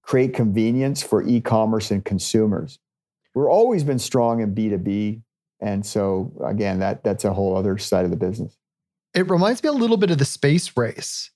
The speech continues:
Speaker 2: You know, when you read about the space race, all these technological i-,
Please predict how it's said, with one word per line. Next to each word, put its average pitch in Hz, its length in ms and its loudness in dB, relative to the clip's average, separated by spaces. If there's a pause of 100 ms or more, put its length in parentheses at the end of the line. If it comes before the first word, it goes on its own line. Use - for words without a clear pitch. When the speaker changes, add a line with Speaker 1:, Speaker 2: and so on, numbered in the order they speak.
Speaker 2:
You 139 120 2
know, 131 160 4
when 160 160 4
you 143 100 4
read 160 280 4
about 151 200 2
the - 80 -6
space 147 400 0
race, 117 220 2
all 139 120 2
these 143 240 2
technological 135 680 0
i-, 127 180 0